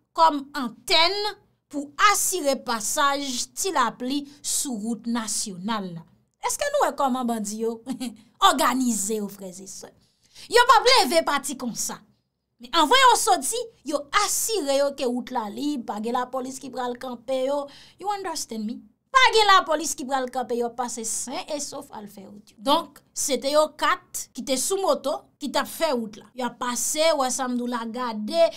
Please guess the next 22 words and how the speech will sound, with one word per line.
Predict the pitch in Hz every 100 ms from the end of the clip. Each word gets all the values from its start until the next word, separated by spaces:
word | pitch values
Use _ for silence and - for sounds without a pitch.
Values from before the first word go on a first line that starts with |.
| -
epi | 262 247 277
yo | 269
pa | 294 277
la | 262
chèf | - 254 247
la | 269
pou | 254 262
di | 226 277
tèl | 294 269 254
kote | 262 262 254
pa | 240 233
gen | 226
moun, | 233 339 349 320 - -
tèl | 370 370
kote | 359 339 277
pa | 262
gen | 240 233
polisye, | 226 220 208 - 359 370 370 349
zòn | 220 302 294
sa | 277 247
pa | 240
genyen, | 233 254 254 311 359